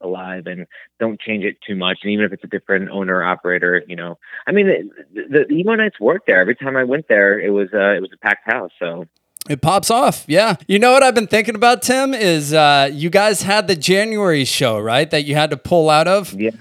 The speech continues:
Speaker 2: at the Moreau for the Ruffs release. That was January tenth.
Speaker 1: Yeah.
Speaker 2: You botched it, right?
Speaker 1: I, I fucking botched the shit out
Speaker 2: You
Speaker 1: of that.
Speaker 2: fucking botched it.
Speaker 1: I, I was thinking about that. I'm like, "I wonder if I had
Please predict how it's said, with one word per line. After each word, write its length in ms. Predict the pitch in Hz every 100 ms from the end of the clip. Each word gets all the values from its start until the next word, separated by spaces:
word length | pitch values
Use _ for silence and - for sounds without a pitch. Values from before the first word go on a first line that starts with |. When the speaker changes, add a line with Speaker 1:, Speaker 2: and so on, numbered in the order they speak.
| 110
Speaker 2:
at 200 | - 151
the 80 | -
Moreau 480 | 147 147 147 151 190
for 160 | - 165
the 100 | 147
Ruffs 400 | 143 151 151 -
release. 460 | 170 156 156 175
That 160 | - 151
was 200 | 147 139
January 480 | 156 160 165 160 143
tenth. 400 | - 170 135 110
Speaker 1:
Yeah. 220 | 110 98
Speaker 2:
You 120 | 151
botched 400 | 139 151 147 -
it, 200 | 120 127 _ _ _ _
right? 220 | 131 135 - -
Speaker 1:
I, 80 | 143
I 100 | 147 131
fucking 300 | 156 139 131
botched 260 | 113 110 -
the 100 | 107 -
shit 160 | 117 107
out 40 |
Speaker 2:
You 40 | 95
Speaker 1:
of 40 |
that. 160 | 92 95
Speaker 2:
fucking 380 | 147 151 160 143
botched 360 | 131 156 160 -
it. 140 | 127 -
Speaker 1:
I, 100 | 165
I 80 | 175
was 140 | 185 170
thinking 160 | 202 214
about 140 | - -
that. 100 | 131
I'm 80 | 135
like, 160 | 151 147
"I 80 |
wonder 480 | 165 156 190 226 247
if 160 | 220 196
I 80 | 175
had 540 | - 160 170 170 147